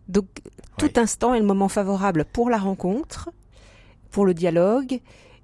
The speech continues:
Speaker 1: et pour, euh, peut-être le remerciement aussi. On
Speaker 2: Oui.
Speaker 1: vit dans une société, alors il y a beaucoup de problèmes, mais il y a quand même beaucoup de, de possibilités.
Speaker 2: En tout cas, j'aimerais, parce que, euh, thanks to you, c'est grâce à vous, c'est, c'est,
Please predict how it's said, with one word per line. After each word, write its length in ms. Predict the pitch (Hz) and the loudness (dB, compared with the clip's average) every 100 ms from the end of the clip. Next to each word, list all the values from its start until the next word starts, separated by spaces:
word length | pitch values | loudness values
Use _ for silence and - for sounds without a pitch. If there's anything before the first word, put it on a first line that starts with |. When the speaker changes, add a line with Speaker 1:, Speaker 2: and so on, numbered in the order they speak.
| - | -8
Speaker 1:
et 140 | 170 | -4
pour, 380 | 185 - 226 190 | -4 -2 0 4
euh, 240 | 175 170 165 | 4 4 2
peut-être 360 | - - 185 | -2 -6 -4
le 80 | 180 | -2
remerciement 720 | 175 190 196 - - 220 262 320 | 0 0 0 -2 -2 0 0 0
aussi. 360 | 240 - 285 320 | -2 -2 -2 2
On 60 | 208 | 2
Speaker 2:
Oui. 60 | |
Speaker 1:
vit 60 | 208 | 2
dans 100 | 202 | 2
une 160 | 185 | 2
société, 680 | 180 196 - 190 - 240 247 - - - | -2 -4 -4 -4 -2 0 0 -4 -10 -10
alors 200 | 147 139 | -8 -6
il 60 | |
y 40 | 143 | -8
a 20 | |
beaucoup 240 | 143 165 175 | -6 -6 -6
de 60 | |
problèmes, 460 | - 185 185 240 214 | -2 0 2 2 0
mais 120 | 165 | -2
il 40 | |
y 60 | 160 | -2
a 60 | 156 | -4
quand 140 | 165 | -4
même 200 | 170 165 | -4 -6
beaucoup 220 | 156 196 | -8 -10
de, 300 | 165 156 143 - - - | -6 -4 -4 -8 -14 -6
de 60 | |
possibilités. 680 | 147 190 202 190 196 214 302 - - - - - - | 0 2 2 0 0 0 0 -4 -20 -20 -20 -20 -20
Speaker 2:
En 80 | |
tout 80 | - | -4
cas, 120 | 143 | -2
j'aimerais, 520 | 123 110 101 160 131 113 | 0 0 -2 -2 -4 -4
parce 160 | 117 - | -8 -4
que, 100 | 123 | -4
euh, 540 | 104 - - - - | -6 -8 -20 -18 -8
thanks 380 | - - 156 - | -4 -2 0 -2
to 120 | - | -4
you, 300 | 127 165 151 113 | -2 0 -2 -2
c'est 180 | - | -4
grâce 340 | 117 120 143 - | -4 -4 -4 -4
à 80 | 120 | -4
vous, 200 | 151 165 | -4 -4
c'est, 260 | - 120 107 - | -4 -6 -8 -14
c'est, 220 | - 131 | -10 -10